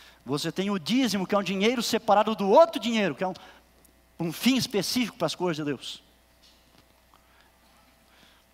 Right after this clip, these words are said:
E aqui você tem um livro separado de outros livros. Esse livro é sagrado. Ele é separado dos demais.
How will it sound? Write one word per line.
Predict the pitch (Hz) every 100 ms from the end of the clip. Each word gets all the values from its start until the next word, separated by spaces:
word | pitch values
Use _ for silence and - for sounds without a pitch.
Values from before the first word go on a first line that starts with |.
| _ _ _ _ _ 107
E | 139
aqui | 135 185
você | 170 - 151
tem | 180 185
um | 175 156
livro | 214 160
separado | 127 170 165 160
de | 165
outros | 208 160
livros. | 135 185 98 - - _ _ _ _ _ _ _ _ _ -
Esse | 113 143
livro | 185 170
é | 165
sagrado. | - 170 143 170 175 - - _ _ _ _ _ _ _ _ _ _ _ _ _ _ _ -
Ele | 143
é |
separado | - 180 175 165 202
dos | 180
demais. | 170 160 175 147 - -